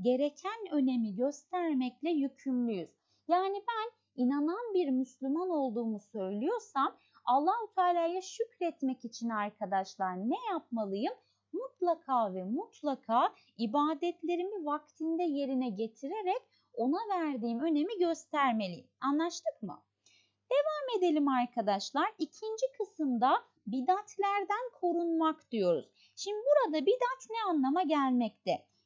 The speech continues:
Kişi inandığı değerleri dini bir temeli olmayan, dine sonradan sokulan bidatlerden korumalıdır demiş. Şimdi bidat dinde yeri olmayan,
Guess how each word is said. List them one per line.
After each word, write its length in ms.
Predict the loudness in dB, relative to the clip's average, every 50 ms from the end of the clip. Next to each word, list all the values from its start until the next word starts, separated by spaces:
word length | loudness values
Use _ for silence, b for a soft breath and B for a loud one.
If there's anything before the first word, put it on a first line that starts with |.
| _ _ _
Kişi 640 | -8 -6 -4 -4 -2 2 2 2 2 2 -2 -8 _ _ _ _
inandığı 760 | 2 4 4 6 4 4 2 0 0 2 2 2 2 4 4
değerleri 720 | 4 4 4 4 4 4 4 2 2 0 0 -2 -4 -2
dini 540 | -2 0 0 2 2 0 0 -2 -2 0 2
bir 240 | 2 2 2 0 -4
temeli 440 | -4 -2 0 2 2 2 0 0 0
olmayan, 800 | 2 2 2 2 2 2 2 2 2 2 0 -2 -2 -4 -6 -4 -2
dine 340 | 0 0 2 2 0 -2
sonradan 720 | -4 -2 0 0 0 2 2 2 2 2 4 2 2 0
sokulan 640 | 0 -2 -4 -6 -6 -4 -4 -2 -2 -2 -2 -2 -4
bidatlerden 920 | -4 -2 0 0 -2 -2 -4 -4 -4 -2 -2 -2 -2 -2 -2 -2 -4 -4 -8 _ -6
korumalıdır 840 | -4 -2 0 0 -2 -2 -2 -4 -6 -4 -4 -4 -4 -4 -4 -2 -2
demiş. 400 | 0 0 0 -2 -6 -10 -14 b b b b b b -14
Şimdi 280 | -10 -8 -4 -4 -4
bidat 440 | -4 -4 -6 -6 -4 -4 -4 -4 -6 -8 _ _ _ _ _ -2 0
dinde 300 | 0 2 2 2 4 6 6 6 6
yeri 180 | 4 4 4 4
olmayan, 720 | 8 8 8 8 8 4 2 2 2 4 4 2 2 2